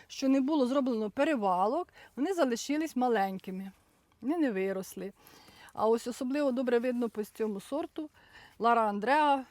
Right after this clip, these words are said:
він такий міцний, здо-, великий. І через те, що немає живлення, немає більше ґрунту, коріння немає куди, куди рости, воно вперлось ось сюди. Молоде коріння не наростає, воно сигналить про це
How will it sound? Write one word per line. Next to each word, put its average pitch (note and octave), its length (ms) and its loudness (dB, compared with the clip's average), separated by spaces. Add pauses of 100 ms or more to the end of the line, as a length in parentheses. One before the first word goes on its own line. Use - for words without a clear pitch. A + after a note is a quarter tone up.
(100)
він G#3+ 200 -4
такий G3+ 260 -6
міцний, B3+ 480 -2
здо-, F#3 220 -6
великий. C4 540 -4 (760)
І G#3+ 460 0
через B3 240 -4
те, C4+ 200 4
що - 240 -4
немає A3+ 500 0
живлення, A3+ 540 -2
немає G#3 920 -2 (880)
більше G#3+ 320 -4
ґрунту, A#3 400 -2
коріння A3+ 320 -4
немає G#3+ 440 -4
куди, F#3+ 400 -4
куди G#3 220 -2
рости, G#3 300 -2
воно G#3+ 180 0
вперлось F3+ 580 -2
ось D#3 80 -12
сюди. F3 480 -10 (420)
Молоде G3+ 300 -2
коріння G3+ 420 -4
не G#3 100 -8
наростає, G3 720 -4 (460)
воно C4+ 220 -2
сигналить B3+ 520 0
про F#3 140 -10
це A#3+ 340 -6